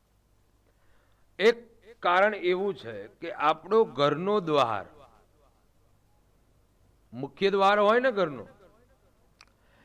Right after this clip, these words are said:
એ કાં તો પૂર્વ કાં તો ઉત્તરનો હોવો જોઈએ. કાં તો પૂર્વનો દ્વાર, કાં તો ઉત્તરનો દ્વાર હોવો જોઈએ.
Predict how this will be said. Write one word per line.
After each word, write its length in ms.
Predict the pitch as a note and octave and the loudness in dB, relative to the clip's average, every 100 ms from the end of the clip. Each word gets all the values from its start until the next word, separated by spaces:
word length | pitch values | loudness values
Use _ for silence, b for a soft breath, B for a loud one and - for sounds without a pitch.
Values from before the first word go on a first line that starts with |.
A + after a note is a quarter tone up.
| b | b
એ 100 | F3 | -10
કાં 340 | F#3 F3+ E3+ F3 | -4 2 2 4
તો 140 | B3 | 2
પૂર્વ 500 | A#3+ - G#3 A#3 C4 | 2 -2 2 4 2
કાં 320 | C4 G3+ G3 | 4 2 2
તો 160 | A#3 A3+ | 2 0
ઉત્તરનો 640 | G3 G3 A3 A3 A3 G3+ | -2 -6 -2 -2 0 -2
હોવો 320 | D3+ D#3+ C#3+ | 0 0 0
જોઈએ. 360 | A2+ G#2 E2+ - _ _ _ _ _ _ _ _ _ _ _ _ _ _ _ _ _ _ _ _ _ _ _ | -4 -12 -16 -20 _ _ _ _ _ _ _ _ _ _ _ _ _ _ _ _ _ _ _ _ _ _ _
કાં 220 | C#3 C#3 D#3 | -4 -4 -4
તો 100 | D#3+ | -10
પૂર્વનો 540 | D3 D3 D#3 F#3 G3+ | -8 -6 -4 -4 -2
દ્વાર, 420 | G3+ G#3 A3 A3 - - - - _ _ | 2 4 4 2 -6 -20 -20 -20 _ _
કાં 220 | - D3+ D#3 | -4 -4 -4
તો 80 | |
ઉત્તરનો 760 | - - D3+ D3+ - E3+ F3 F3 | -16 -14 -14 -12 -8 -8 -8 -10
દ્વાર 340 | C#3+ C#3 C3+ | -6 -4 -4
હોવો 320 | A#2 A#2 G#2+ G2 | -6 -8 -10 -14
જોઈએ. 340 | F2 - | -20 -20